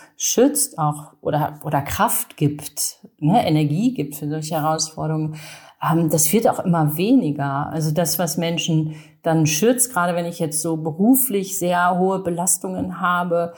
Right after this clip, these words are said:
ähm, was mich schützt, ist nach Hause zu kommen und da ein stabiles Umfeld zu haben, ein Familiensystem zu haben.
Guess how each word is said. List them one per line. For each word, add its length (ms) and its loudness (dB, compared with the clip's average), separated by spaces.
ähm, 440 0
was 260 0
mich 160 0
schützt, 300 2
ist 160 -2
nach 220 -2
Hause 340 2
zu 180 -2
kommen 520 0
und 180 -6
da 120 -2
ein 120 -2
stabiles 560 -2
Umfeld 500 -2
zu 180 -4
haben, 360 2
ein 40 -4
Familiensystem 960 -2
zu 140 -6
haben. 420 2